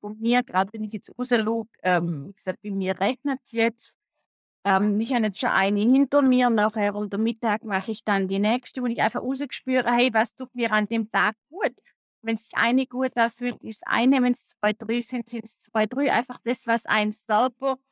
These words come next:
gut tut und auch dort darf man auf sich hören und sich einfach einmal so, ja, ein bisschen detachen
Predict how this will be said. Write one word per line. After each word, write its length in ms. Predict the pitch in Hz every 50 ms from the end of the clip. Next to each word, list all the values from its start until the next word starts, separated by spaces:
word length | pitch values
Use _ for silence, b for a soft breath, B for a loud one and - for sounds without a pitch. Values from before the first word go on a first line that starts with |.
| _ _ _ _ _ _ _ _ _
gut 240 | 247 285 330 359 339 _ -
tut 280 | 269 269 277 269 - 269
und 100 | 247 247
auch 100 | 214 220 220
dort 160 | - 240 240 - 247 - -
darf 220 | 220 240 - -
man 140 | 247 233 160
auf 160 | 220 - -
sich 320 | - - 214 - - -
hören 520 | 240 226 226 240 277 330 - 302 302 277 277
und 140 | 254 233 -
sich 220 | - 202 - -
einfach 380 | - 175 214 - - 247 - 247
einmal 300 | 240 226 226 220 214 208
so, 220 | - - 220 214 - _ _ _ _ _ _ _
ja, 260 | - 190 190 220 269 -
ein 100 | 254 -
bisschen 320 | - 240 233 - - 247 202 _ -
detachen 960 | - 254 320 - - - 269 262 262 - - - - - 262 262 254 247 247